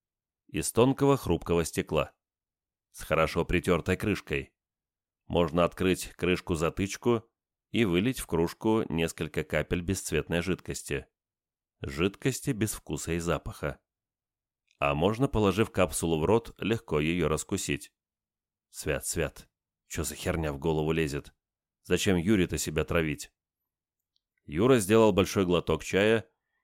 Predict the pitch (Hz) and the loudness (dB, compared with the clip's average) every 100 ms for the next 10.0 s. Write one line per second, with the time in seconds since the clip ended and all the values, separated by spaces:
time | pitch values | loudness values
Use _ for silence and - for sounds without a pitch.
0 | _ - 76 78 113 131 147 120 82 92 | _ -4 -2 -2 0 0 2 0 2 0
1 | 127 - - 87 110 78 80 104 - - | -2 -4 -2 -2 0 0 0 0 -6 -10
2 | 87 - 85 87 85 78 73 80 80 76 | -8 -2 2 2 2 -2 -2 0 0 -2
3 | - 104 - 113 98 _ _ _ _ _ | -2 -4 -2 -2 -2 _ _ _ _ _
4 | - 123 120 98 90 98 - 101 - 82 | -4 2 4 4 4 0 2 0 0 -2
5 | - 76 71 82 73 76 85 82 85 78 | 0 0 0 -4 -6 -4 -2 2 2 2
6 | 71 - - _ _ _ _ _ _ _ | -2 -6 -12 _ _ _ _ _ _ _
7 | _ 78 76 80 76 69 - _ _ _ | _ -10 -2 0 0 -4 -12 _ _ _
8 | _ _ _ _ _ _ _ - - 82 | _ _ _ _ _ _ _ -16 -2 2
9 | 85 78 80 82 78 82 76 80 104 - | 2 0 0 0 0 -2 0 0 0 -2